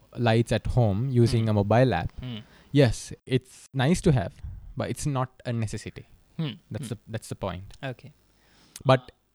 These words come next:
Speaker 1: there can be some other use cases where, for example, I have come across, uh, in Sri Lanka, an application where they monitor the rainfall and the solar radiation remotely,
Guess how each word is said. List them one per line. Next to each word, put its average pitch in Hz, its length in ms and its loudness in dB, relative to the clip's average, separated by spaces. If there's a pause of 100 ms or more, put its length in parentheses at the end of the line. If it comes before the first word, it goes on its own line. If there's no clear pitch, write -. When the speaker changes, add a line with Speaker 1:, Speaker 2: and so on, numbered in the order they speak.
(160)
Speaker 1:
there 135 280 4
can 202 220 -2
be 202 120 -2
some 160 460 -2
other 123 360 2
use 135 280 0
cases 120 680 -4
where, 104 440 0 (280)
for 123 160 4
example, 110 800 2
I 113 160 0
have 131 300 0
come 104 200 4
across, - 680 -2
uh, 95 300 -2 (600)
in 135 160 6
Sri 131 220 4
Lanka, 98 440 -4 (800)
an 127 140 2
application 113 600 2
where 104 200 4
they 101 360 0
monitor 110 680 2 (400)
the 110 160 2
rainfall 127 600 4
and 110 240 -2
the 104 280 -2 (200)
solar 123 340 4
radiation 104 720 0
remotely, 110 500 2